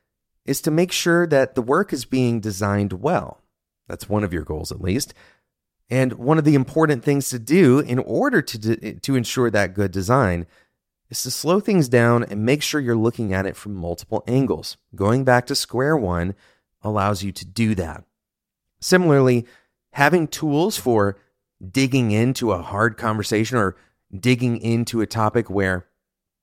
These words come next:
there's not a, a lot of clarity, where there does need to be a lot of decision-making happening, uh, this is another set of maneuvers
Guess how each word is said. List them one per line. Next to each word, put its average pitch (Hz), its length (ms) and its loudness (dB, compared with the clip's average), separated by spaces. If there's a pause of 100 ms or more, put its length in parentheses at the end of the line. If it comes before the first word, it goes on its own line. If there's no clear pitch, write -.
(120)
there's 98 240 -4
not 98 240 0
a, 107 360 -4
a 98 120 -2
lot 107 220 2
of 101 100 -10
clarity, 110 460 0 (420)
where 104 220 -2
there 104 160 2
does 113 400 2
need 120 240 0
to 120 80 -4
be 120 160 0
a 117 80 4
lot 107 240 2
of 107 80 -8
decision-making 123 1040 -2 (460)
happening, 139 540 0 (520)
uh, 104 180 2
this 117 320 4
is 131 200 0
another 113 720 0
set 104 340 -2
of 98 420 -6
maneuvers 104 840 -2